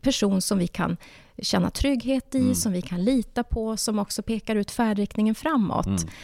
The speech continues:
Speaker 1: Och det är klart att den typen av upplevelser är ju väldigt starka. Och, eh, jag är ju präglad av det också.
Speaker 2: Mm.
Speaker 1: Eh, att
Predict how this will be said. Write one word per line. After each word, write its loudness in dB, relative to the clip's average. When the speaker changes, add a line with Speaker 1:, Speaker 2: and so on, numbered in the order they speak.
Speaker 1:
Och 2
det 4
är 2
klart 0
att -2
den 4
typen 0
av 2
upplevelser 0
är 4
ju 6
väldigt 0
starka. 0
Och, -2
eh, 2
jag -2
är 4
ju 2
präglad -4
av -6
det -2
också. 0
Speaker 2:
Mm. 0
Speaker 1:
Eh, 0
att -10